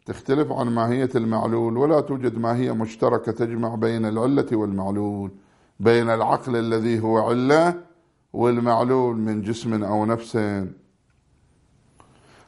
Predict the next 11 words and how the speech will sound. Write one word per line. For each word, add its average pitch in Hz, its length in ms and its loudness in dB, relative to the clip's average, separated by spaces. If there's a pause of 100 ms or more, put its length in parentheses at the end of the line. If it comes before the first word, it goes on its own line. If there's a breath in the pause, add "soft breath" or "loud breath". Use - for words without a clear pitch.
لأنه 123 540 4
يستعيل-، 113 880 -2
يستحيل 110 680 -2
انتزاع 101 600 0
الماهية 101 640 -2
النوعية 98 540 -2
الواحدة. 87 640 -6 (460)
الجوهر 107 800 2 (320)
العقلاني 120 800 0
له 95 360 -6
ماهية 135 580 -2